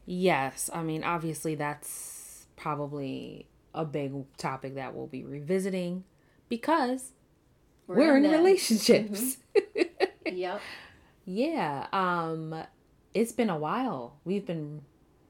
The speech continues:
Speaker 1: crazy,
Speaker 2: Mm-hmm.
Speaker 1: crazy busy.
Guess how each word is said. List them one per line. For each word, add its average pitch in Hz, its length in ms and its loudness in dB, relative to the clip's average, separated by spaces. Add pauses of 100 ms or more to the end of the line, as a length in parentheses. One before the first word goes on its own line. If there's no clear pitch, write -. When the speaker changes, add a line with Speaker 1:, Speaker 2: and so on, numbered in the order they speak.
(100)
Speaker 1:
crazy, 147 640 -2
Speaker 2:
Mm-hmm. 185 520 -12
Speaker 1:
crazy 160 360 0
busy. 143 540 -6